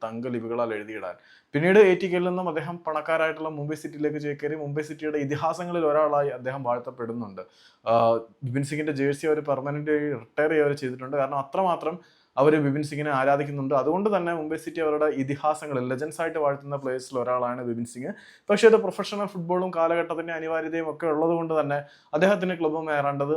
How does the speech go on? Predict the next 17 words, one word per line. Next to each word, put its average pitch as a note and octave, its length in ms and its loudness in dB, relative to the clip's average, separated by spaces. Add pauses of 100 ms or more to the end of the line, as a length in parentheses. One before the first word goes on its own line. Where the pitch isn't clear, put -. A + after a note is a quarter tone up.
അനിവാര്യമായി C3+ 540 -2
മാറിയിരിക്കുകയാണ്. C3+ 580 -4
അങ്ങനെ D#3 280 -2
രണ്ട് F3 220 2
വർഷത്തെ F3+ 400 -4
കരാറിൽ D3 360 4 (960)
ബിപിൻ E3+ 340 6
സിംഗ് G#3+ 200 0
തനോജം F3 340 4 (180)
എന്ന D#3 140 0 (220)
ഇന്ത്യയിലെ D#3 360 2
ഏറ്റവും F3+ 380 0
സീനിയർ D#3 380 -2
വിങ്ങർ C3+ 320 0 (360)
ഈസ്റ്റ് C#3+ 300 -4
ബംഗാളിലേക്ക് C#3 560 0
ചേക്കേറുകയാണ്. B2 640 -4